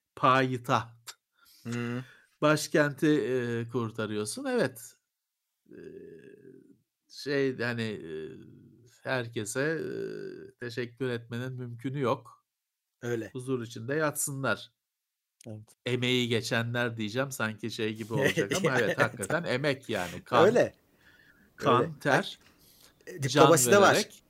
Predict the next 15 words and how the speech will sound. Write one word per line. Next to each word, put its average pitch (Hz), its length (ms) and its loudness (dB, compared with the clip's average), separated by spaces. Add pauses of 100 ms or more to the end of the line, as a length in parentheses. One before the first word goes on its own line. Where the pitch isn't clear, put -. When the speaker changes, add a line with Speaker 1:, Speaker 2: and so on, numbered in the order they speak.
Speaker 2:
Lozan 143 360 8
Speaker 1:
Evet. 170 120 -2
Speaker 2:
Anlaşması. 156 680 4 (1040)
Speaker 1:
Tabii 160 300 2
ki, - 120 -10
Speaker 3:
Doğru. 92 220 -12
Speaker 1:
tabii 113 320 -2
ki 208 340 -4 (520)
emeği 127 420 -6
geçenler 107 600 -6
huzur 120 320 -6
içinde 104 340 -10
yatsın. 135 480 -6 (840)
Speaker 2:
Evet. 110 420 -8 (3500)
Ee, 151 360 -10